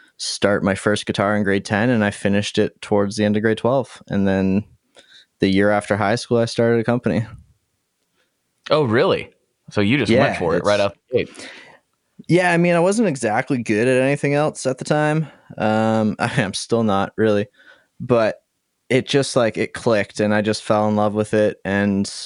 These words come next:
Speaker 1: people started asking me for them, even though, like, I was just this young kid who didn't really know how to run a business or anything, right? But, um, had some friends that just took a chance on me, and I built a few,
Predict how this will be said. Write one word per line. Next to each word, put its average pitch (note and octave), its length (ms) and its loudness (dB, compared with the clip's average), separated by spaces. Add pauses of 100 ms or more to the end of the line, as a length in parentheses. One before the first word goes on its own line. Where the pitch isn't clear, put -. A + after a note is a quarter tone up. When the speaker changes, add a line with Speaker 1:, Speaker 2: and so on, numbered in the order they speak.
(800)
Speaker 1:
people A2+ 220 0
started A2 300 2
asking G#2+ 360 -2
me A2+ 100 2
for A#2 220 0
them, A2+ 500 0
even G#2 560 0 (220)
though, F#2+ 180 2
like, G2 240 0
I G#2+ 60 2
was A2 120 -2
just - 240 -6 (100)
this - 180 -6
young G#2 320 2
kid G#2 420 0
who G#2 160 0
didn't G#2 260 0
really G#2+ 220 2
know G#2 420 0 (680)
how G#2 200 0
to G#2 60 0
run G#2 160 0
a F2 60 0
business B2 500 0
or G2+ 40 2
anything, F#2+ 380 0
right? F#2+ 340 0
But, F#2 260 2
um, E2+ 600 -2 (640)
had F#2+ 180 -2
some E2+ 140 -4
friends C3 500 0
that G#2+ 320 0
just - 360 -6
took - 140 -4
a G2 40 -4
chance C3+ 320 0
on B2 160 2
me, B2+ 140 2
and A#2 100 0
I G#2 60 0
built G2+ 240 -2
a G#2 40 -14
few, G#2+ 480 0